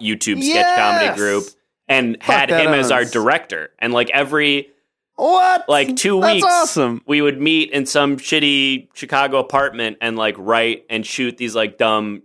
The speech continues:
Speaker 1: YouTube sketches. And Alex Moffat would <laughs> come and, like, we'd pay him twenty bucks to just, like, give notes
Speaker 2: Yeah.
Speaker 1: and, like, walk us through. Um,
Speaker 2: That fucking rules. What
Speaker 1: which
Speaker 2: was
Speaker 1: is
Speaker 2: this?
Speaker 1: so
Speaker 2: What
Speaker 1: funny
Speaker 2: was
Speaker 1: in
Speaker 2: your,
Speaker 1: hindsight.
Speaker 2: what was your, uh,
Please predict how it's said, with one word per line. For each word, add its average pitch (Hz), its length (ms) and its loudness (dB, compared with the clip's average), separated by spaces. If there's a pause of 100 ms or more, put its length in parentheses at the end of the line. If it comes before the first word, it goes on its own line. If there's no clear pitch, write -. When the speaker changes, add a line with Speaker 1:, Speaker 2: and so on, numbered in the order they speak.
(160)
Speaker 1:
YouTube 113 400 -4
sketches. 95 600 -2
And 98 160 -8
Alex 117 600 0
Moffat 117 440 0
would 117 120 -4
<laughs> - 80 -8
come 143 380 -2
and, 156 140 -2
like, 135 180 -4
we'd 143 180 -4
pay 139 200 0
him 131 180 -4
twenty 139 220 -4
bucks 127 420 -2
to 135 100 -18
just, 123 240 -10
like, 110 240 -6 (100)
give 113 240 -4
notes 120 380 0
Speaker 2:
Yeah. 294 680 2
Speaker 1:
and, 127 100 -2
like, 117 200 0
walk 120 260 2
us 123 160 -6
through. 117 400 -4 (600)
Um, 113 340 0
Speaker 2:
That 285 200 4
fucking 302 320 2
rules. 285 840 0
What 262 160 2
Speaker 1:
which 294 80 4
Speaker 2:
was 277 100 2
Speaker 1:
is 247 60 0
Speaker 2:
this? 277 140 2
Speaker 1:
so 254 120 2
Speaker 2:
What 254 80 2
Speaker 1:
funny 269 140 2
Speaker 2:
was 240 140 0
Speaker 1:
in 262 60 2
Speaker 2:
your, 269 120 2
Speaker 1:
hindsight. 90 520 -6
Speaker 2:
what 254 280 0
was 247 200 2
your, 247 300 2
uh, 233 440 2